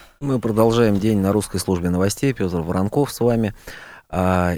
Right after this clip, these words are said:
и в этом часе, вот в отличие от прошлого, в котором мы говорили о звёздах и каких-то сумасшедших гонорарах, которые они получают в новогоднюю ночь, мы говорим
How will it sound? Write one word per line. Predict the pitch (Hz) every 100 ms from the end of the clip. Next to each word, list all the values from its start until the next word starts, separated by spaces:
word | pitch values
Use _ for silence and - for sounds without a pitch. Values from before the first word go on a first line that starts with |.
| -
и | 120 123
в | 110
этом | 120 - 110
часе, | - 117 117 - 98 92 87 _ _ -
вот | 87 87 -
в | 90
отличие | - 90 87 - 82
от | -
прошлого, | 98 98 90 - 78
в | -
котором | 76 - 82
мы | 80 78
говорили | 82 82 80
о | 80
звёздах | 82 85 87 80 80 -
и | 78 71 _ _ _ _ _
каких-то | - -
сумасшедших | - 87 87 90 80 80
гонорарах, | 85 87 90 80 -
которые | 78 - 80
они | 78 80
получают | 80 82 82 78
в |
новогоднюю | 85 85 85 82
ночь, | 110 123 -
мы | 113
говорим | 95 101 104